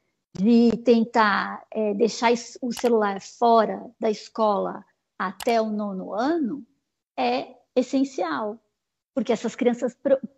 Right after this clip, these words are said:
não precisam estar na tela, e se precisarem, elas podem ter uma tela da escola. E isso é uma das coisas, uma das questões fundamentais nesse, nessa questão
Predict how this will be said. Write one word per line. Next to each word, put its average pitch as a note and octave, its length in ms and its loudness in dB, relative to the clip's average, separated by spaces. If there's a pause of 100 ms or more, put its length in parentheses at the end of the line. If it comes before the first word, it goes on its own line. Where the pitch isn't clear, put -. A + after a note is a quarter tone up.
não C#4 360 6
precisam D#4 720 6
estar A#3+ 380 -2
na A#3+ 160 -4
tela, G#3 360 -2
e G#3+ 60 -2
se - 160 -4
precisarem, A#3 640 2
elas C4 200 2
podem B3 300 0
ter A#3 160 -2
uma A3 160 -4
tela G3 280 -4
da G3+ 100 -6
escola. - 580 -6 (680)
E A#3 100 6
isso C4 140 4
é - 20 6
uma D4+ 120 8
das D4+ 120 0
coisas, D4+ 420 -2 (400)
uma B3+ 160 8
das A#3+ 160 6
questões D#4 440 0
fundamentais D#4 840 2
nesse, G#3+ 840 -2
nessa A3+ 260 0
questão F#3+ 760 0